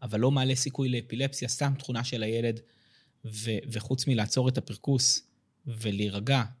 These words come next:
אין המון מה לעשות, אבל אנחנו הרבה פעמים לא יודעים מה המקור לחום, ולכן,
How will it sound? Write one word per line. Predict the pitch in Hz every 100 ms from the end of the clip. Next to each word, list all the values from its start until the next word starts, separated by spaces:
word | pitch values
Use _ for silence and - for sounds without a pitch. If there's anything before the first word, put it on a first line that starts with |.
| -
אין | 127 123
המון | 104 104
מה | 101
לעשות, | 98 98 - 185
אבל | 135 113
אנחנו | 107 107 110
הרבה | 104 165
פעמים | 170 139 131
לא | 131
יודעים | 127 123 127
מה | 120
המקור | 127 117 - 147 127 104 - _ - - _ 120 - -
לחום, | 117 - 131 104 95 - _ _
ולכן, | 107 104 139 123